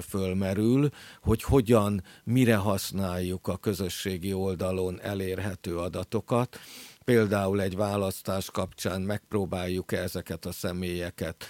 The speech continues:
ö, befolyásolni, hiszen arra is tudjuk befolyásolni,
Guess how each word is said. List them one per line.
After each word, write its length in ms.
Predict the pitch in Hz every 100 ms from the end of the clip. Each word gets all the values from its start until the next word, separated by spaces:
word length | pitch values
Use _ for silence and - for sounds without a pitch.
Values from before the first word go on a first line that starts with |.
| - - _ -
ö, 220 | 101 90
befolyásolni, 1300 | 82 95 101 98 90 95 - 107 101 107 120 131 - - - _ - _ -
hiszen 360 | 110 - 107
arra 440 | - 127 120 107 98
is 220 | 95 -
tudjuk 400 | 98 90 95 82
befolyásolni, 1000 | 92 92 90 90 90 95 92 90 92